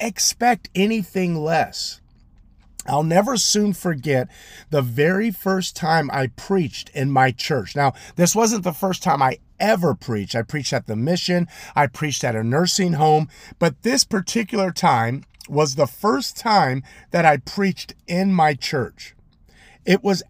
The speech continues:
actually a school event. I attended an open enrollment Christian school, meaning that most of the students that went to our Christian school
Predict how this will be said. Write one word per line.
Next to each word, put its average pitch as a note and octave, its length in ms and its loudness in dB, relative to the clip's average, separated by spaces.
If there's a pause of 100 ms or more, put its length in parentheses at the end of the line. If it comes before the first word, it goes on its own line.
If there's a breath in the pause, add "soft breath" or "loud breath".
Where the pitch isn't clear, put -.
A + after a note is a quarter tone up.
actually F3+ 720 0
a D3+ 140 -2
school G3+ 800 0
event. G#2+ 600 -4 (420 loud breath)
I D3 140 2
attended E3 720 0
an C#3+ 180 -2 (120)
open D#3 360 2
enrollment C3 720 2 (360 soft breath)
Christian A#3+ 520 0
school, C3 460 -2
meaning F3+ 500 2 (240 loud breath)
that C4 180 0
most F#3 600 4
of A#3 160 0
the E3+ 100 2
students A#2+ 640 0
that D#3 220 2
went F3 200 0
to G#3 80 0
our G3 140 4
Christian G3 420 -2
school C#3+ 440 0